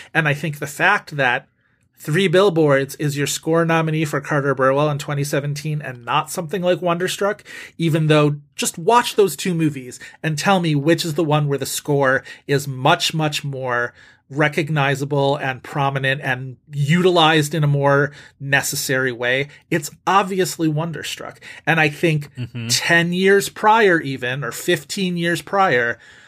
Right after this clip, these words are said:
Speaker 1: a, a movie like Wonderstruck would have had more of a chance to get a score nomination, even though it would not have been a contender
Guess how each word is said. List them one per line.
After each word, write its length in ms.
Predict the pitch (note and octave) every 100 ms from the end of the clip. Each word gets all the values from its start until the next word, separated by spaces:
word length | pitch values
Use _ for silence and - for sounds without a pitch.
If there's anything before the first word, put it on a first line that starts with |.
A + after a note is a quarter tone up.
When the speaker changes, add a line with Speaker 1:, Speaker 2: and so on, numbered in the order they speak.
| _ _ D#3
Speaker 1:
a, 520 | D3+ C#3 C3+ C#3 - _ _ _ _ _ _ _
a 60 | D3+
movie 340 | D#3+ F#3+ G3+
like 220 | F3 D#3
Wonderstruck 680 | D3+ E3 E3+ D3+ - D3 C#3+
would 140 | D#3
have 80 | C#3
had 220 | D3 C#3
more 340 | C3+ C#3+ D#3+ F#3
of 80 | F#3
a 80 |
chance 720 | F3+ - D3 C3 B2+ - - - _ _ - -
to 180 | - D3
get 440 | C#3+ - C#3 C#3+ _ _ _ _ -
a 60 | D3
score 360 | - E3 E3+
nomination, 680 | E3 C#3+ C3 B2 A#2 C3 B2
even 320 | D3 D#3+ D#3+ D#3
though 180 | D3
it 120 | D3+ D3
would 180 | C#3+
not 240 | D3 D3 D#3
have 80 | D3
been 120 | D3
a 40 | C#3+
contender 760 | D3+ C#3 - D3+ C#3+ A2+ A2